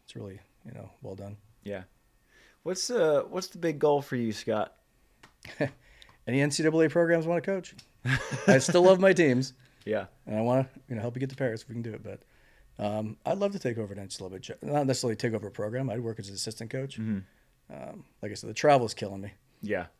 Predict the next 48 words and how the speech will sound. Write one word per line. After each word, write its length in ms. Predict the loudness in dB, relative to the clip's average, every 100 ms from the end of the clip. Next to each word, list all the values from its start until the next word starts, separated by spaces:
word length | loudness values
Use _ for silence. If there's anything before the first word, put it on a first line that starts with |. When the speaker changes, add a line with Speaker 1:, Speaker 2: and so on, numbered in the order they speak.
| _ -14
Speaker 1:
You 100 | -12
know, 120 | -12
it's 140 | -14
just 120 | -14
getting 200 | -10 -10 -8
tiresome, 420 | -8 -8 -10 -12
and 160 | -12 -14
with 120 | -16
the 40 | -16
kids 320 | -6 -6 -6
getting 320 | -12 -14 -18 -18
to 80 | -12
that 160 | -12
point 260 | -8 -8 -8
where 100 | -10
they're 200 | -12 -14 _
doing 160 | -6 0
a 40 |
lot 100 | 2 2
of 60 |
stuff 320 | 0 0 0 0
now, 240 | 0 0
and 140 | -4 -8 -20 -20 _ _
you're 80 | 0
gone, 360 | 2 2 2
you 60 | 0
don't 100 | -2
get 100 | -6
to 80 | -6
see 220 | -6 -4
it. 120 | -6 -8 -20 -10
It'd 140 | -4
be 60 | -2
Speaker 2:
Mm-hmm. 80 |
Speaker 1:
great 220 | -2 -4 -4
to, 260 | -8 -10 -14 _ _ _ _ _
you 60 | -16
know, 120 | -14
be 140 | -6 -6
somewhere 340 | -4 -4 -4
where 120 | -6 -8
you 100 | -10
can 240 | -10 -12 -16 _ _ _ _
kinda 160 | -16 -12
call 220 | -6 -6
it 40 | -4
home 260 | -6 -6
and 160 | -8